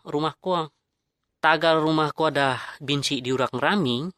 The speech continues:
na ayungannya payah tama. Nele ampak kwa,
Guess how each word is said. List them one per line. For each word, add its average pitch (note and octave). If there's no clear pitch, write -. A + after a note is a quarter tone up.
na C3
ayungannya C3
payah A#2
tama. F3+
Nele A#2+
ampak A2+
kwa, A2+